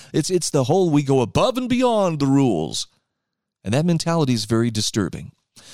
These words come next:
Jumping to, uh, Alan Stevo's article. It's, it's titled, "If you wear a ma-, a face mask anymore, you have no one to blame but yourself. It's only partly about masks." And I'm, I'm sorry, you know, to be, to be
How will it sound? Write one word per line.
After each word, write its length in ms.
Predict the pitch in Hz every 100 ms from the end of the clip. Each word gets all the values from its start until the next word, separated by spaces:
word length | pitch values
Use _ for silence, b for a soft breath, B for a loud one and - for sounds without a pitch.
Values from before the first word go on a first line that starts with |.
| B B B
Jumping 360 | 202 226 214
to, 280 | - 175 151
uh, 120 | 123 98 - -
Alan 260 | 175 196
Stevo's 500 | 147 - 156 139 117
article. 460 | 117 113 - 64 _ _
It's, 200 | 123 - 110
it's 180 | 131
titled, 380 | - 226 196 151
"If 120 | 147
you 80 | 131
wear 220 | 107 160
a 80 | 214
ma-, 220 | 151 139
a 40 | 139
face 320 | - 170 -
mask 280 | 131 131 139
anymore, 280 | 127 117 120
you 140 | 208
have 180 | 208 160
no 140 | 156
one 160 | 165 170
to 60 |
blame 280 | 170 113 104
but 160 | 104 -
yourself. 480 | 110 - 92 65 - B B B B -
It's 260 | 147 - -
only 420 | 180 220 220 220
partly 460 | - 190 175 165 147
about 260 | 123 117
masks." 480 | 117 120 92 - -
And 100 | 123
I'm, 220 | 101 113 107
I'm 160 | 120 110
sorry, 480 | - 165 160 165 165 B B B
you 80 | 127
know, 80 |
to 140 | 127 123
be, 200 | 110 95
to 140 | -
be 280 | 120 110 107